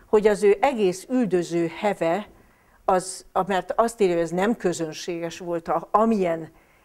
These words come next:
amilyen hévvel ő belevetette magát Krisztus tanítványainak az üldözésébe, ez az üldöző heve abból származott, hogy le akarta győzni ezt a belül állandóan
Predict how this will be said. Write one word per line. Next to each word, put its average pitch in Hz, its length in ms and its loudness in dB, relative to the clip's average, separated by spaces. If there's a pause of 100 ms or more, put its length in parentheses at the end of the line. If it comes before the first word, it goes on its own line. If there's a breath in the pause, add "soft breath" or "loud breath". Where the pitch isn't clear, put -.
(120 soft breath)
amilyen 202 440 2
hévvel 175 500 0
ő 170 100 -2
belevetette 165 680 -2
magát 165 420 -6
Krisztus - 360 -8
tanítványainak 160 760 -6
az 160 140 -8
üldözésébe, 180 880 -4 (560 soft breath)
ez 208 180 0
az 196 160 -2
üldöző 185 480 -6
heve 196 220 -4
abból 175 380 -4
származott, 180 760 -6
hogy - 440 -8
le 214 240 -6
akarta 165 560 -6
győzni 156 680 -10
ezt - 260 -14
a 151 160 -10
belül 160 520 -6
állandóan 160 760 -8